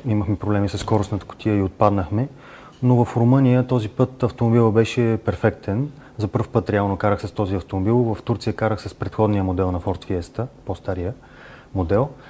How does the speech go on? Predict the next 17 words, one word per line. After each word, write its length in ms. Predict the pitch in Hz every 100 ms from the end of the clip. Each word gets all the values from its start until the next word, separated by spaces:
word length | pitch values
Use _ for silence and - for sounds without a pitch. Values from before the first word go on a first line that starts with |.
| - - - -
Ам, 720 | 117 113 113 110 110 107 110
де-факто 1500 | 110 120 113 120 143 - - - 131 131 131 127 127 123 120 -
състезанието 580 | 117 123 - 117 123 117
започна 400 | 104 - 120 123
за 100 | 101
нас 200 | 113 110
още 240 | 117 - 107
в, 180 | 104 - -
а, 440 | 101 95 95 90 90
сряда. 540 | - - 101 90 98 127 - - -
Сряда 280 | - 107 101
от 160 | 92 95
обяд 360 | 92 104 - 98
започна 420 | 90 110 101 101
опознаването 640 | 95 98 101 101 98 101
на 300 | 92 90 87
трасетата. 760 | - 95 - - - - 110